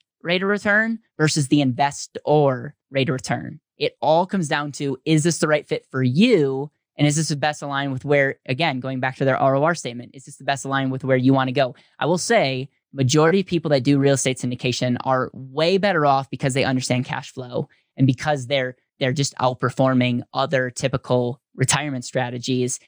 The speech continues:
And so as a result, they're double downing on that. But with a model, you can tell where you're vulnerable in. And I will say the one thing that I would, I would call out to all my entrepreneurial and investor friends is a lot of times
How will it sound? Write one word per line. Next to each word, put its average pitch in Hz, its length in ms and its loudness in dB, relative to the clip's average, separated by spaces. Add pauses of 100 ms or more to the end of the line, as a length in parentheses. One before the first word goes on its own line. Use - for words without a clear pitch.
And 131 120 2
so - 160 2
as 139 220 -2
a 139 60 -6
result, 131 520 -2
they're 135 100 -2
double 127 320 -2
downing 135 400 -2
on 127 140 -8
that. 127 300 -4 (380)
But 143 220 0 (220)
with 147 240 -2
a 139 80 0
model, 139 500 2
you 139 120 -2
can 135 160 -4
tell 147 520 -2 (120)
where 131 300 0
you're 135 160 2
vulnerable 139 560 0
in. 202 280 0 (380)
And 147 200 0
I 139 100 -2
will 147 140 -4
say 160 220 0
the 139 100 0
one 151 320 2
thing 175 260 -2
that 143 80 4
I 135 120 2
would, 131 200 -2 (180)
I 131 120 -4
would 127 320 -8
call 170 240 -2
out 151 200 -2
to - 60 -12
all 147 140 -4
my 156 160 0
entrepreneurial 139 920 2
and 127 120 4
investor 127 420 0
friends 127 640 -4 (200)
is 131 120 0
a 143 60 4
lot 139 240 2
of 170 100 -6
times 131 640 -4